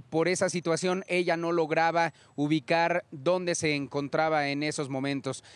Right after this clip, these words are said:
Hay que pedirle a la sociedad, a los usuarios del metro,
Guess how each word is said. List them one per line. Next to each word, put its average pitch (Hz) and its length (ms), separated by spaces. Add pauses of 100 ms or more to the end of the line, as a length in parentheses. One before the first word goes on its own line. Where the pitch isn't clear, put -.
(180)
Hay 180 160
que 214 120
pedirle 196 540
a 147 480
la 147 140
sociedad, 175 540
a 190 40
los 160 180
usuarios 208 680
del 156 160
metro, 196 480